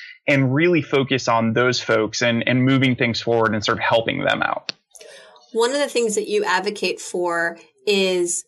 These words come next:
Speaker 2: to discover who are the people in your lives who are holding you back, and
Speaker 1: Mm-hmm.
Speaker 2: then those that can actually help you. How do you determine who those people are, and then how do you part ways? Because I think that's a big challenge.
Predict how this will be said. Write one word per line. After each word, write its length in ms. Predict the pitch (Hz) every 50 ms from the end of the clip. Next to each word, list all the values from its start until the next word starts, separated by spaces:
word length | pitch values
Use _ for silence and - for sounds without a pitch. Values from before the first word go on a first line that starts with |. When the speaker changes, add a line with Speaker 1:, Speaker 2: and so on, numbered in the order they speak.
| _ - - -
Speaker 2:
to 120 | - 240 208
discover 520 | 220 220 214 - - 247 233 233 226 220
who 420 | 202 - - 269 269 285 285 285
are 200 | - - 220 226 220
the 120 | 233 226
people 320 | 220 - 233 233 - 226 220
in 120 | 208 202
your 140 | 196 196 190
lives 640 | 185 185 180 185 180 180 180 180 180 175 - - _ _ _ _ _ _ _ - - -
who 100 | 226 214
are 100 | 185 180
holding 340 | 202 202 202 208 202 190 185
you 100 | 180 170
back, 480 | 170 165 165 175 202 262 349 339 - - - _ _ _ _ _ _ _ _ _ _ _ -
and 100 | 156 190 190
Speaker 1:
Mm-hmm. 20 |
Speaker 2:
then 400 | 196 196 196 196 196 196 196 196 - _ _ _
those 380 | - 190 214 220 220 214 214 208
that 140 | 226 214 220
can 140 | - 208 196
actually 320 | 185 196 - - 208 196
help 400 | 190 196 - 226 240 247 - 208
you. 140 | 190 190 190
How 320 | 196 - 220 247 330 415
do 60 | 453
you 200 | 480 453 392 311
determine 480 | - 285 240 - - 240 233 233 220 208
who 140 | 226 214 214
those 160 | 208 202 202
people 340 | - - 214 208 202 196 190
are, 160 | 190 185 190
and 140 | 185 185 190
then 80 | 190
how 240 | 196 196 196 180 202
do 80 | 233 262
you 80 | 262
part 340 | - - - 208 202 - -
ways? 320 | 180 165 165 156 151 170 -
Because 240 | 196 196 196 196
I 100 | 220 214
think 220 | 214 240 262 240 226
that's 220 | 226 226 226 226
a 80 | 220 214
big 260 | - 202 185 170 - - _ _ _ _ _ _ _ _ _ _ _ _ _
challenge. 640 | - - - 302 392 403 247 190 170 165 170 175 180